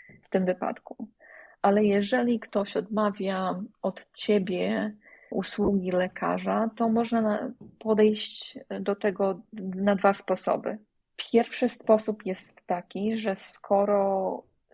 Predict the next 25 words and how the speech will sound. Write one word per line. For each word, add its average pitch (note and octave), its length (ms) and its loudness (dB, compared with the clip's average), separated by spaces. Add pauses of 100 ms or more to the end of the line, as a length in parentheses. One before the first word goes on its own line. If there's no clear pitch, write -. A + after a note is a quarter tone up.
skoro G3+ 520 -2
to G3 260 -4
jest, F#3+ 560 -6
że G3+ 140 -6
skoro G3+ 320 -2
to G3+ 180 -4
jest - 580 -6 (220)
ważne F#3+ 600 4
dla F3 200 -4
tego, F#3 300 -2
powiedzmy, F#3+ 500 -6
pacjenta, F3+ 840 -4 (640)
to A#3+ 580 2 (120)
można G#3+ 440 0
powiedzieć, G3 840 -4
że F#3 400 0 (240)
niestety, G3+ 720 -2
ale G3 300 2
może F#3+ 420 0
pacjent G3+ 500 -4
udać F#3+ 320 -4
się F#3 100 -4
do - 160 -6
innego G3 380 -4
szpitala, - 600 -4